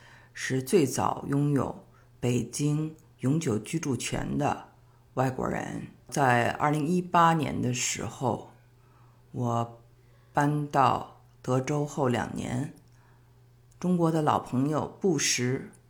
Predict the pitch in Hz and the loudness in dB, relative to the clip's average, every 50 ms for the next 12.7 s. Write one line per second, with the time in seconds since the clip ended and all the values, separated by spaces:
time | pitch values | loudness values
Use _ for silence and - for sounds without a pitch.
0 | - - - - - - 127 123 123 127 170 156 - - 131 135 131 - - 147 | -20 -20 -20 -16 -6 -2 -2 0 0 0 -2 -4 -2 -2 -4 -4 -4 -4 -4 -4
1 | 127 123 - - 135 123 117 - - - - - 170 156 147 151 170 160 143 127 | -4 -4 -4 -4 -4 -4 -4 -6 -8 -10 -6 -2 0 0 0 0 0 0 0 0
2 | - 69 - 127 131 120 107 - - - - - - - - - - - - - | 0 0 0 0 -2 -2 -2 -4 -8 -12 -16 -20 -20 -20 -20 -20 -20 -20 -20 -20
3 | _ _ _ _ _ - - 156 143 127 120 131 - 170 165 165 160 147 113 - | _ _ _ _ _ -8 -4 0 2 2 2 2 0 0 0 0 0 0 -2 -4
4 | - - - - - - 131 139 143 143 139 143 - - - - - - - - | -4 -8 -10 -10 -6 -4 0 0 2 0 0 -2 -2 -4 -4 -6 -8 -8 -10 -12
5 | - - - _ _ _ _ _ _ _ - _ - - 123 120 113 110 - - | -16 -20 -20 _ _ _ _ _ _ _ -20 _ -10 -6 -4 -4 -4 -4 -4 -2
6 | 180 165 127 117 - - 147 131 - - - - - - - _ _ - - - | 0 0 0 0 0 4 4 6 6 4 2 -4 -12 -18 -20 _ _ -20 -20 -20
7 | - _ - _ _ _ _ - 127 123 123 127 135 139 135 143 135 123 120 120 | -20 _ -20 _ _ _ _ -2 0 2 2 4 2 2 2 2 4 4 2 2
8 | 123 - 175 165 165 - - - 180 170 131 110 - - - - - - - - | 0 -2 -2 -2 -2 -4 -2 0 0 2 2 0 -2 -6 -10 -14 -20 -16 -10 -4
9 | 131 127 127 127 127 - 185 165 170 - 87 60 - - - - 131 127 127 120 | -2 0 0 0 0 -2 -4 -2 -2 0 0 -2 -2 -4 -4 -2 0 2 4 4
10 | 120 123 120 - - - - - - - - - _ _ - - 143 139 - - | 4 2 2 0 -2 -6 -12 -16 -18 -20 -20 -20 _ _ 0 2 2 2 2 4
11 | 120 123 123 123 123 123 123 - - 120 123 123 - - 113 - - 123 123 - | 4 4 4 4 2 -2 -2 -2 -2 0 0 0 0 -2 -4 -6 -6 -4 0 2
12 | 147 139 139 143 143 131 117 92 67 52 - - - | 4 4 4 4 4 4 2 0 -2 -4 -6 -8 -10